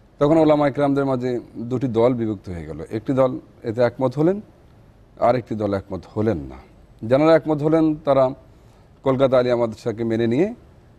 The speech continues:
গ-, ব্রিটিশ গভর্নমেন্টকে মেনে নিয়ে তাদের অধীনেই তারা আরবি শিক্ষার দিকে এগিয়ে যাচ্ছিলেন।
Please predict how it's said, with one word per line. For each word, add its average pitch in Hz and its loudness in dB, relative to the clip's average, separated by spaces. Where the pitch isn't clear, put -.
গ-, 107 0
ব্রিটিশ 120 0
গভর্নমেন্টকে 117 -2
মেনে 120 2
নিয়ে 151 4
তাদের 123 0
অধীনেই 113 0
তারা 104 -2
আরবি 95 -2
শিক্ষার 87 -12
দিকে 90 -12
এগিয়ে 92 -8
যাচ্ছিলেন। 80 -12